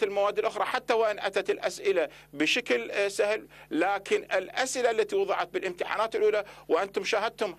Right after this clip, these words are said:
حد، آه، الخطأ الذي وقعوا فيه في قضية امتحان اللغة العربية، إذ ما كان للفرعين الأدبي أو ال-، آه، العلمي. هذه الأخطاء هي أخطاء لا تغتفر،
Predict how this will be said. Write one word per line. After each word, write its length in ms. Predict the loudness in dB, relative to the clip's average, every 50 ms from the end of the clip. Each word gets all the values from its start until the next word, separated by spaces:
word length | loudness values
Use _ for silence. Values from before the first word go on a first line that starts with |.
| -6 -4
حد، 140 | -4 -4 -4 -6 _ -2
آه، 340 | 0 0 0 0 -2 -2 -4
الخطأ 380 | -4 -2 -2 0 0 0 0
الذي 220 | 0 0 0 0 0
وقعوا 400 | -2 0 0 0 0 0 -2 -4
فيه 260 | -4 -4 -2 -2 -4 -4 -10 -16 -6
في 100 | -4 -4
قضية 380 | 0 0 0 2 2 2 2 0 -2 -4
امتحان 540 | -4 -4 -4 -6 -4 -2 0 0 0 0 -2 -6 -12 -4 -2
اللغة 260 | 0 2 2 2 2 2
العربية، 600 | 0 0 0 0 0 0 0 2 2 2 0 -2 -6 -10 -10 -8
إذ 100 | -4 -2
ما 120 | -2 -2
كان 260 | 0 0 -2 0 -2
للفرعين 540 | -2 -4 -6 -4 -2 -2 0 0 -2 -2 -4
الأدبي 420 | -2 -2 0 0 0 0 0 0
أو 220 | 0 2 2 2 2
ال-، 280 | 2 0 -6 -8 -6
آه، 180 | -6 -4 -2 -4
العلمي. 360 | -2 0 -2 -2 -2 -4 -6 -8 -10 -16 -20 -20
هذه 500 | -6 -2 -2 0 0 0 -2 -2 -2 -2
الأخطاء 460 | -2 0 -2 -2 -2 0 0 0 0 0
هي 220 | -2 -2 0 -2
أخطاء 460 | -2 -2 -4 -6 -2 -2 0 0 0 0
لا 180 | 0 0 0
تغتفر، 580 | -2 -4 -6 -2 -2 -2 0 2 0 0 0